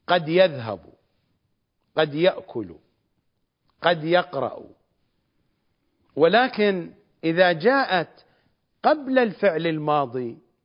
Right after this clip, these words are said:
فإنها تؤكد تحقق وقوع الفعل.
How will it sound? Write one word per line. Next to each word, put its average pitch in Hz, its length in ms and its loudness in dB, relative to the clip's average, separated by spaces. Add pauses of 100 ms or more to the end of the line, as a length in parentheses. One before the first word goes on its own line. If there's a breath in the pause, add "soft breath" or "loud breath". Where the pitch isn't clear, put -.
(640 soft breath)
فإنها 180 1000 -2 (840)
تؤكد 202 880 -4 (2250)
تحقق 214 840 -2 (440)
وقوع 160 400 0
الفعل. - 480 -6